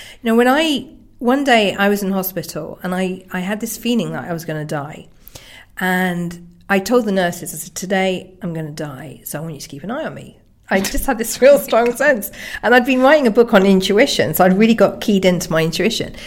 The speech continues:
And they just laughed in my face and said, "Susie, you're not gonna die. We've got you. You know, we'll, we'll look after you. We'll come in regularly to take your temperatures. We always do, da, da, da."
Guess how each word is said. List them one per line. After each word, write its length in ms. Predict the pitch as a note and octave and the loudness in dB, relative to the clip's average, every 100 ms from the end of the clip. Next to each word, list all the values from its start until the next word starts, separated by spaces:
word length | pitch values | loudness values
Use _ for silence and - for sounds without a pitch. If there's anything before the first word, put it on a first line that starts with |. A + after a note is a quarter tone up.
| - - | -18 -2
And 100 | A#3 | 2
they 160 | A#3 A3+ | 4 2
just 280 | - G#3+ | -4 0
laughed 280 | A3 G#3+ G#3 | 4 4 4
in 60 | F3+ | -2
my 80 | E3 | -2
face 260 | D3 C#3 | -4 -6
and 80 | D3+ | -6
said, 0 | |
"Susie, 300 | - F3 - | -2 -2 0
you're 60 | G#3 | 4
not 160 | G3 G3+ | 4 6
gonna 140 | G3+ | 4
die. 260 | F#3+ D3 D3 | 6 4 4
We've 180 | D#3 D#3 | 0 2
got 180 | F3+ | 2
you. 280 | B2 D#3+ D3+ | 2 -2 -4
You 100 | G#3+ G#3 | -2 0
know, 100 | D#3 | 4
we'll, 200 | F3+ - | 2 4
we'll 160 | F#3 | 4
look 180 | F3+ - | 4 2
after 240 | F3 - | 0 0
you. 60 | C#3 | -6
We'll 80 | D3+ | -4
come 180 | - F3 | -2 -2
in 160 | - E3 | -2 0
regularly 300 | F3 E3+ D#3+ | 0 0 -4
to 80 | |
take 180 | - F3+ | -2 -2
your 60 | F#3 | -2
temperatures. 440 | - C#3 - F3 | -4 -4 -8 -8
We 100 | - | -2
always 260 | A3+ B3 G3+ | 2 4 4
do, 160 | - - | 0 -6
da, 120 | C3+ | -6
da, 160 | - | -8
da." 100 | - | -8